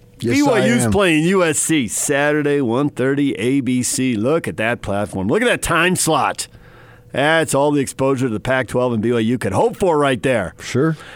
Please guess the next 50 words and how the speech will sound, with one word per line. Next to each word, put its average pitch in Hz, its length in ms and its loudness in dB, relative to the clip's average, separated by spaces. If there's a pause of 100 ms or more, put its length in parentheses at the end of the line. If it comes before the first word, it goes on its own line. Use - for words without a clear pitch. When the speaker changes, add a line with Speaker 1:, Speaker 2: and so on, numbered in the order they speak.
Speaker 2:
So 165 140 0
as 147 120 0
Ute 233 220 2
fans 208 340 2
settle 202 400 2
in 196 200 2
to 165 100 2
watch 175 280 2
that 180 200 0
game 160 220 2
for 127 100 -4
forty-five 131 460 0
minutes 120 240 0
before 117 180 -2
their 107 140 0
own 107 100 0
game 101 180 -2
kicks 98 240 -6
off 98 140 -2
on 92 60 -6
the 90 80 -4
Pac-twelve 95 440 -4
network, 90 360 -6 (280)
and 135 160 0
then 165 380 2 (380)
twenty 123 180 0
minutes 113 240 0
after 107 220 -2
it 95 80 -8
kicks - 180 -8
off, 95 180 -4
it 95 80 -4
should 87 140 -8
be 92 140 -2
over. 101 340 -4
So 113 220 -2
back 101 240 -4
to - 100 -8
the 95 60 -4
B 98 100 -4
Y 92 120 -4
U 90 120 -4
U 87 180 -4
S 82 120 -6
C 85 160 -6
game. 92 200 -6 (1600)
What 147 180 -2
should 92 220 -2
Ute 120 260 0
fans 87 540 -6